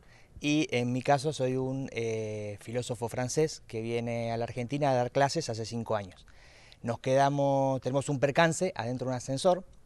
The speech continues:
este, y ahí se dan algunos diálogos muy importantes que nosotros decimos que es un canto a la vida, la obra, porque lo que hace es rescatar en un momento, eh, de crisis,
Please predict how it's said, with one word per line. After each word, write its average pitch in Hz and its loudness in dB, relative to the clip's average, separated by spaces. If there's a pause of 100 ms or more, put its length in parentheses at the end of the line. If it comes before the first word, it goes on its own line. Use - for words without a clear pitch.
(480)
este, 123 0
y 123 2
ahí 135 2
se 127 -4
dan 127 2
algunos 117 -4
diálogos 135 2
muy 123 -2
importantes 123 -2
que 131 -4
nosotros 123 -2
decimos 127 -2
que 131 2
es - -4 (380)
un 127 -4
canto 135 2
a 131 6
la 131 4
vida, 143 2 (120)
la 123 0
obra, 139 4
porque 117 -4
lo 113 -4
que 123 0
hace 123 -2
es 117 -6
rescatar 117 -4
en 107 -4
un 117 -4
momento, 113 -4 (320)
eh, 104 -4
de 107 -4
crisis, 135 -6